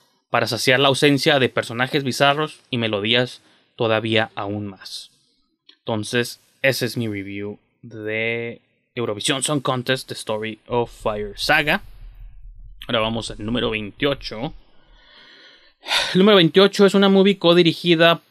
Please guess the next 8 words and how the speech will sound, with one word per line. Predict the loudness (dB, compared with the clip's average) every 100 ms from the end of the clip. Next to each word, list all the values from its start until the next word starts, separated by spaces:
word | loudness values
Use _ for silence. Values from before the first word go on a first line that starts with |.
| _
por | -4 2 6 6 4 2
Daniel | 4 6 6 4
Crudy | 6 6 6 4 2 -2 _ _ _ _ -6
y | -6
Bridget | 0 0 2 2 2 0
Savage | 0 2 2 -2 -6
Cole, | 0 2 2 0 _ _ _
llamada | -12 -8 -6 -4 -2 -4